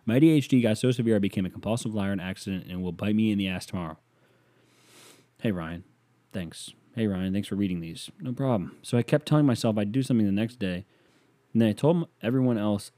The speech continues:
I did it already to avoid embarrassment, and then before I know, it's been months not doing it, and everyone thinks I'm a person I'm not with achievements I don't have,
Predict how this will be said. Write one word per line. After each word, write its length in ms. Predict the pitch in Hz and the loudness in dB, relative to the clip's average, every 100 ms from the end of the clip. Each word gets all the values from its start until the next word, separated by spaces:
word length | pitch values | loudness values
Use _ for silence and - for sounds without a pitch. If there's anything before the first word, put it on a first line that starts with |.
| _ | _
I 80 | 92 | -10
did 220 | 90 113 | -2 0
it 200 | 101 - _ _ 98 | 0 -2 _ _ -6
already 260 | 98 95 | -2 -2
to 160 | 92 98 | -2 -4
avoid 240 | 87 107 | 2 4
embarrassment, 460 | 107 98 95 104 87 | 4 2 0 -2 -4
and 60 | |
then 100 | 98 | -2
before 300 | 92 90 160 | -4 -4 -2
I 80 | 170 | 0
know, 280 | 127 117 95 | 2 0 0
it's 160 | 101 - | -4 -4
been 300 | 117 110 107 | 0 4 4
months 320 | 117 101 - | 4 0 -4
not 200 | 95 - | -6 -2
doing 280 | 117 107 92 | 0 2 0
it, 40 | |
and 100 | 85 | -2
everyone 260 | 117 123 107 | -2 0 0
thinks 220 | 117 - | -2 -2
I'm 80 | 98 | -4
a 40 | |
person 480 | - 117 110 101 90 - | -4 -4 -2 -2 -4 -6
I'm 260 | 95 101 | -4 -2
not 280 | 104 107 95 - _ _ _ _ - | 0 -2 -4 -10 _ _ _ _ -6
with 180 | 107 98 | -6 -4
achievements 520 | - 120 113 101 90 | -4 0 2 2 -2
I 60 | |
don't 180 | 92 104 | -2 -2
have, 460 | 98 101 90 82 | -2 -4 -4 -8